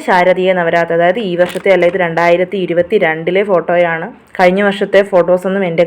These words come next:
കയ്യിൽ ഇല്ല. ഇത് രണ്ടായിരത്തി ഇരുപത്തിരണ്ടിൽ ഞാൻ ചെയ്ത പൂജയാണ്. ഞാൻ എല്ലാ വർഷവും നാല് നവരാത്രികളിലും ഇത് ചെയ്യാറുണ്ട്. ഇത്ര കാര്യമായിട്ട് ആഘോഷിക്കുന്നത് സെപ്റ്റംബർ, ഒക്ടോബർ സമയങ്ങളിൽ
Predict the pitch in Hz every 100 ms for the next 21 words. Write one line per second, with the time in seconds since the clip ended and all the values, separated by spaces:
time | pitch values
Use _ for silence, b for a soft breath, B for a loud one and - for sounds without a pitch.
0 | 180 185 220 - 185 170 175 233 - B
1 | B B B B B B - 208 214 190
2 | 190 190 214 185 196 214 214 240 196 190
3 | 190 196 202 180 190 185 175 180 185 180
4 | 180 185 226 302 339 254 - 180 160 -
5 | 170 165 180 226 320 311 185 170 170 175
6 | 175 175 175 175 185 165 165 175 165 170
7 | 311 B B B 202 202 262 262 208 214
8 | 240 247 269 277 220 196 196 214 226 233
9 | 233 233 330 453 - - 240 226 240 226
10 | 226 214 214 208 214 214 208 190 190 196
11 | 202